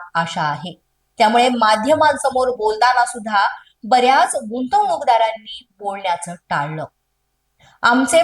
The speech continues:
पैसे आम्हाला परत हवेत, जी मुद्दल आम्ही तिथे जमा केली होती निदान ती तरी आम्हाला परत मिळावी यासाठी समाज माध्यमांसमोर सुद्धा,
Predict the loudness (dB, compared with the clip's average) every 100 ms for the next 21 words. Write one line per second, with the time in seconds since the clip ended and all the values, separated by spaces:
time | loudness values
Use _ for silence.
0 | 2 2 2 2 2 4 2 0 0 2
1 | 2 0 -4 -10 -8 -10 -14 _ _ -12
2 | -8 -8 -8 -2 2 4 2 0 -6 -8
3 | -2 -2 -2 -10 _ -4 0 2 2 0
4 | -2 -2 -4 -6 -6 -8 -8 -4 -2 -2
5 | -4 -6 -2 0 2 2 2 2 0 2
6 | 0 -2 -2 0 0 -2 -8 -14 _ _
7 | -6 0 4 4 2 0 -2 -6 -8 -12
8 | _ -2 2 4 4 4 2 2 0 -2
9 | -4 -4 -2 -6 -6 -6 -10 -14 -16 -6
10 | -4 -4